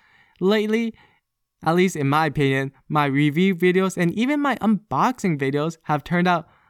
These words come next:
more concise and on topic with better pacing. And that's all because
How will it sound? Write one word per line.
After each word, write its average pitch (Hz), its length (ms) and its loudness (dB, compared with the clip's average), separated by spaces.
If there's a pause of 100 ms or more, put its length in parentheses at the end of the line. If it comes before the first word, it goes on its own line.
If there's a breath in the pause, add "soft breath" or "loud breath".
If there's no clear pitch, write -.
(180 soft breath)
more 170 500 0
concise 151 720 -4
and 160 200 -4
on 160 300 2
topic 151 680 -2
with 139 160 -8 (100)
better 135 320 0
pacing. 131 800 -4 (340 loud breath)
And 180 160 0
that's 175 200 0
all 196 200 2
because 190 380 0